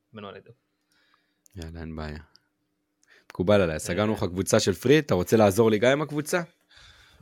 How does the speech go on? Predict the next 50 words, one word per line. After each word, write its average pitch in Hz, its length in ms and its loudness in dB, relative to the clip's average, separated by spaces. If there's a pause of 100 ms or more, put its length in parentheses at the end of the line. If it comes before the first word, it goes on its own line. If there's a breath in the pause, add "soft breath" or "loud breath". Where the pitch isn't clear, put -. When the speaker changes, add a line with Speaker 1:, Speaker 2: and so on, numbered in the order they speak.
Speaker 1:
מי 123 240 -8
אני 139 100 -6
מקפטן? 123 380 -8 (140)
סון, 101 280 -8 (180)
נכון? 131 240 -8 (680)
Speaker 2:
זה 107 260 2
הקפטן 104 320 0
של 90 160 -2
כולם, 87 400 -2 (120)
למה 110 200 0
לא 104 80 2
טוני? 98 300 -2
Speaker 1:
קפטן - 160 -6
Speaker 2:
פעם 147 100 -2
שעברה 139 180 0
Speaker 1:
טוני? 165 100 -2
Speaker 2:
שדיברת 139 440 2
על 143 160 8
המחזור 131 420 4
הזה, 127 340 6
אתה 123 100 0
יודע, 123 120 0
אמרת 127 280 -2
קפטן 120 340 -4
טוני. 107 340 0 (880)
לפני 117 240 2
השבע 107 260 4
עשרה 98 140 -4
Speaker 1:
אני - 60 -4
לא - 60 0
Speaker 2:
של 85 80 -2
סון. 185 120 4
Speaker 1:
כועס, - 420 -4
אבל 117 360 -6
כאילו 120 340 -8
סון 139 240 -8
הביא 135 140 -8
עכשיו 131 180 -14
שבע 123 200 -10
עשרה, 120 260 -12
זה 101 100 -10
הקטע. 104 280 -16 (640)
Speaker 2:
ומה 87 260 -2
אם 101 80 2
אני 90 140 2
אגיד 90 160 0
לך - 60 -2
Speaker 1:
זה 98 60 2
Speaker 2:
שווטקינס? 95 680 2
Speaker 1:
משמעותי. 104 200 -6